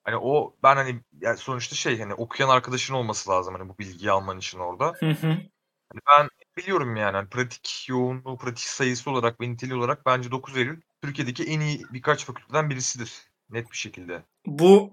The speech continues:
Speaker 2: çok iyi bilgiydi abi. Bu çok iyi bilgiyle birlikte başka söyleyeceğim bir şey yoksa ben kapatalım diyorum.
Speaker 1: Abi senin yani soracağın bir şey yoksa kapatalım. Ha, şey de olabilir mesela eğer hani hakikaten bu bölümü, bu podcast'i dinleyip de aklında başka bir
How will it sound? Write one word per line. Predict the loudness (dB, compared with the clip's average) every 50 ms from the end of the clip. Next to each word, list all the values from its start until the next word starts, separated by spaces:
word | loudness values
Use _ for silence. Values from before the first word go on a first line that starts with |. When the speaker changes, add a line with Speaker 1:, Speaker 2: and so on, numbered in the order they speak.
| -6
Speaker 2:
çok | -2 0 2 2 0 0 2
iyi | 2 2 4
bilgiydi | 4 2 0 0 0 -2 0 2 2
abi. | 4 4 4 2 0 0
Bu | 2 2 2 2 0 -6
çok | -6 -4 -4 -4 -4 -4 -4
iyi | -4 -2 -2 -2 -2
bilgiyle | -2 0 0 2 2 2 4 4 2 2
birlikte | 2 2 2 2 0 -2 0 2 2 4 4 2 2
başka | 2 4 4 4 2 0 -2
söyleyeceğim | -2 -2 0 2 2 2 2 2 0 0
bir | 0
şey | 2 4 6
yoksa | 6 6 4 4 2 2 4 4
ben | 6 4 4 2 0 -4 -8
kapatalım | -8 -6 -2 -2 -2 2 4 4 6 6 4 0 -2
diyorum. | -2 -4 -4 -6 -8 -14 _ _ _ -6
Speaker 1:
Abi | -6 -6 -6
senin | -6 -8 -8 -8 -6 -8 -8 -4
yani | -2 0 0 0 -2
soracağın | -2 -2 0 0 0 2 4 4 4 2 0
bir | -4
şey | -8 -8 -8
yoksa | -8 -10 -10 -10 -6 -4 -2 -2 -4 -6 _ _ _ _ _
kapatalım. | -10 -10 -8 -8 -6 -4 -4 -4 -4 -2
Ha, | 0 0 0 0
şey | 0 0 0 0 2 2
de |
olabilir | 2 0 0 -2 -2 -6
mesela | -6 -6 -6 -8 -4 -2 0 2 2
eğer | 2 2 0 -2 -6 -18 _ _ _
hani | -4 0 6
hakikaten | 8 8 8 8 4 -2 -4 0 2 4 4 4 2 0
bu | -4 -4 -2 0
bölümü, | 0 0 0 0 -2 -2 -2 -4
bu | -6
podcast'i | -6 -4 -4 -4 -4 -6 -8 -6 -6 -8 -6 -6
dinleyip | -4 -4 -2 -4 -4 -6 -4 2
de | 4 6
aklında | 6 6 4 -2 -6 -4 -2 2 4
başka | 6 4 4 2 -2 0 0 0
bir | 0 0 -4 -6